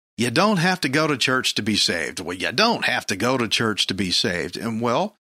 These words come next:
technically, that's right. You don't have to go to church to be saved. I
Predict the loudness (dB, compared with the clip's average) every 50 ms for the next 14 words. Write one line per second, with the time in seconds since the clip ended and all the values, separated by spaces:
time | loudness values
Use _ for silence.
0 | _ _ _ _ _ -2 -2 -2 -2 0 0 0 0 0 0 0 2 2 2 2
1 | 2 2 2 2 2 0 0 0 2 2 2 2 0 -4 -4 -2 -2 -2 0 2
2 | 2 2 2 0 0 -2 -2 -2 -2 -4 -4 -2 0 0 0 0 0 0 0 0
3 | 0 -2 -2 -2 0 0 0 2 2 4 4 4 2 2 0 0 0 0 0 0
4 | 0 -2 -2